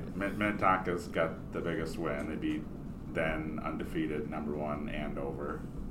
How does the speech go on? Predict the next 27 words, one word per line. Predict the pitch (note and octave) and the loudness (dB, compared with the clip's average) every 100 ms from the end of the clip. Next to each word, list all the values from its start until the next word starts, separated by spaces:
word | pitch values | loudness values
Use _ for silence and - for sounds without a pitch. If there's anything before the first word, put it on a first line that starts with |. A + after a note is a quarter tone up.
| - - - - - - | -6 -6 -6 -6 -6 -4
but | - | 0
they've | F2+ D2+ | 2 2
slipped | - E2 D2+ D#2+ | -2 -2 -2 -2
a | |
few | D#2 D2 | -2 -2
times. | - D2 C#2+ D2 F2+ | -2 -2 -2 -4 0
They're, | F2+ E2 D2+ - - - - | 2 2 -2 -6 -6 -4 -2
they | E2 - - - | -2 -2 -6 -6
scoring, | - - F2 F2 E2+ | -6 0 4 4 4
they're | F#2 | 2
good | - B2 A2+ G2 | 6 6 6 4
goaltending, | G#2+ G2+ G2+ G2+ G2 F#2+ F#2+ F2+ F2 | 6 4 6 4 4 4 4 2 2
good | F2+ | 2
defense. | E2+ E2+ E2+ E2 - - - - - - - - - - | 2 0 2 2 0 -6 -6 -8 -8 -8 -8 -8 -8 -4
Uh, | C#2+ C#2+ C#2 B1 - | 0 2 2 0 -4
scoring | - - D2+ D2+ D2+ | -4 0 2 0 -2
is | D2 | -2
up | D2+ | -2
and | D#2+ | -2
down, | D2 C2 C2 C2 | -2 -2 -2 -4
but | B1+ - - - - - - - - | 0 2 2 -2 -4 -6 -6 -8 -4
Minnetonka | E2 D#2+ D#2+ D#2 D2+ D#2 | -2 0 2 2 0 -4
hammered | D2+ D2 D2 | -2 -2 -2
Chaskatchewan | D2 D2 C#2 D2+ D#2 C#2+ C#2 | 0 2 2 0 -2 -4 -4
pretty | D2 C#2+ | -4 -4
good. | D2 C#2+ C2+ | -4 -4 -4
So | C#2+ C#2 | -2 -2